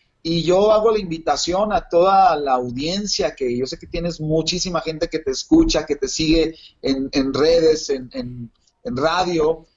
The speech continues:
e invitarlos a que cuando salga este libro lo puedan adquirir de manera electrónica o de manera física, pero sobre todo a que visiten este lugar tan especial, tan increíble y tan anhelado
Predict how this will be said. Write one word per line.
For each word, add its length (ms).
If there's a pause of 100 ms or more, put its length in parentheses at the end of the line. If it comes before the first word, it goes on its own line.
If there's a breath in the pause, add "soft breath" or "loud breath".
(180)
e 220
invitarlos 560
a 100
que 140
cuando 280
salga 360
este 240
libro 560
lo 240
puedan 280
adquirir 560
de 100
manera 280
electrónica 760
o 80
de 60
manera 440
física, 600 (400 loud breath)
pero 160
sobre 300
todo 480 (360)
a 260
que 460
visiten 800 (200)
este 280
lugar 500
tan 380
especial, 720 (400)
tan 200
increíble 580
y 80
tan 160
anhelado 760